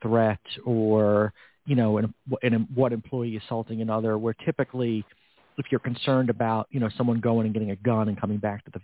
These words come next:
facility and, you know, ha-, maybe having an active shooter situation, which is,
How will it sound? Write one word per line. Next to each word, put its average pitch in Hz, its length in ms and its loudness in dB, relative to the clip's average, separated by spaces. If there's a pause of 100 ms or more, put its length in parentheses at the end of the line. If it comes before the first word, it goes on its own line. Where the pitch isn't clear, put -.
facility 104 640 -2
and, 101 380 0 (540)
you 131 80 0
know, 104 100 4
ha-, 95 220 0
maybe 113 240 2
having 107 240 2
an - 80 -2
active 101 360 -6
shooter 117 180 2
situation, 110 580 0
which 107 180 2
is, 104 180 0